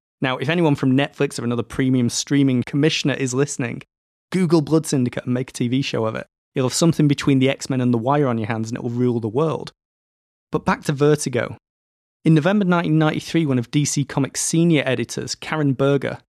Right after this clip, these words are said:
set up the imprint with a very particular sensibility. It was for mature readers, but that was the time, late eighties, early nineties, when comics were being seen as a more mature art form, and there, you had lots of press saying comics aren't just for kids anymore.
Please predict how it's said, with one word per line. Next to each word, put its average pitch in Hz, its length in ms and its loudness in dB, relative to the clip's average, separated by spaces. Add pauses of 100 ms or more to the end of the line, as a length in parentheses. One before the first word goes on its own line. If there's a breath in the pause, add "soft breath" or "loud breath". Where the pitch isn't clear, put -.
(300)
set - 300 -2
up - 80 -2
the 151 160 4
imprint 156 320 2
with 143 140 2
a 151 40 0
very 123 320 -2
particular - 640 -4
sensibility. 135 840 -2 (840)
It 185 140 2
was 202 120 0
for 185 140 2
mature 208 400 2
readers, 127 320 2
but - 180 -4
that 180 140 -2
was - 80 -2
the 160 100 -6
time, 156 500 0 (100)
late 156 200 0
eighties, 147 380 -2
early 143 180 4
nineties, 135 460 0
when 123 300 -2
comics - 360 -6
were 147 60 0
being 135 240 2
seen 151 260 2
as 131 100 0
a 127 40 -2
more 120 200 0
mature 117 360 -2
art 117 160 -2
form, 113 220 -8
and 117 80 -6
there, 117 120 -8
you 131 140 -8
had 120 200 -4
lots - 220 -4
of - 140 -10
press 135 320 -2
saying 123 220 -4
comics - 320 -6
aren't 123 160 -8
just - 160 -10
for 131 60 -8
kids 143 300 -6
anymore. 120 380 -4